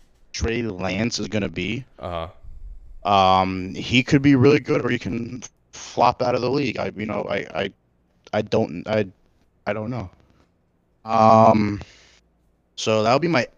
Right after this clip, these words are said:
Speaker 1: I'll, I'll do one for, uh, I'll do one for each division, um, or each conference, excuse me.
Speaker 2: I was like, "Each division,
Speaker 1: Um,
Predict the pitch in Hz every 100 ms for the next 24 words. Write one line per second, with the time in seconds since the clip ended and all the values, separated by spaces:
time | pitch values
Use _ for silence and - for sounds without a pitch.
0 | _ _ - 113 123 131 143 170 139 -
1 | 101 98 92 92 90 - _ _ _ _
2 | _ _ _ - 120 143 165 147 113 -
3 | 101 95 - 92 87 92 87 90 92 -
4 | - 95 92 92 95 107 113 110 - 98
5 | - - - - 95 87 87 90 104 104
6 | 90 113 - 87 110 117 104